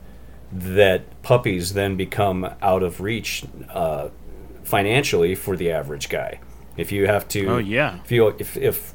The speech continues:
Speaker 1: a breeder or the trainer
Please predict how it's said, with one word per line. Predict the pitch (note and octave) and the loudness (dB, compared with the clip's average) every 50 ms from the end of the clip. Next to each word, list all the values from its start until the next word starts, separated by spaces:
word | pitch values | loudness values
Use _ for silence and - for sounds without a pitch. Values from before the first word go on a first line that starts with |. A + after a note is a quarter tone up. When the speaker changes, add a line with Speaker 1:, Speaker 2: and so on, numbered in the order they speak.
| - - | -2 -2
Speaker 1:
a | A#2+ | -2
breeder | - - - A#2 A2+ A#2+ B2+ B2 C3 C3 B2+ B2 B2 A#2 | -2 0 0 2 2 4 4 6 8 8 8 8 8 6
or | G2 F#2 G2 G2 G2 G2 F#2+ F#2+ F#2 F#2 F2+ E2 - - - - - - - - - - - | 6 6 6 6 6 6 6 6 4 4 2 0 -2 -8 -16 -18 -18 -18 -18 -18 -14 -10 2
the | G#2+ G2+ F#2 F2 E2 | 4 4 4 4 2
trainer | - - - B2 C3 D#3+ C3+ G2 F#2+ F#2+ A2+ B2+ | 2 0 2 4 4 4 4 2 2 0 -2 -4